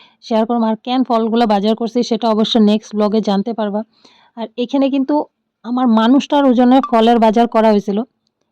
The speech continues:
এখানে দেখতেই পাইতেছো সব কিছু ফল আমি একটা একটা করে নামায়া রাখছি। ওইখানে মানে গয়া আছে,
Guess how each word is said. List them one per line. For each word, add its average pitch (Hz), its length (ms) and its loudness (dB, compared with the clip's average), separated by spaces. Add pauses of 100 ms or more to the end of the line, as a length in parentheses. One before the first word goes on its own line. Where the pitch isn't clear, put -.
(120)
এখানে 226 240 -6
দেখতেই 233 320 -4
পাইতেছো 233 500 -4
সব 233 200 -2 (180)
কিছু 233 240 -6
ফল 226 260 -2
আমি 220 180 2
একটা 220 200 -4
একটা 220 160 -14
করে 226 200 -4
নামায়া 214 400 2
রাখছি। 226 520 -4
ওইখানে 220 380 -6 (440)
মানে 202 260 -2
গয়া 214 420 2
আছে, 208 520 0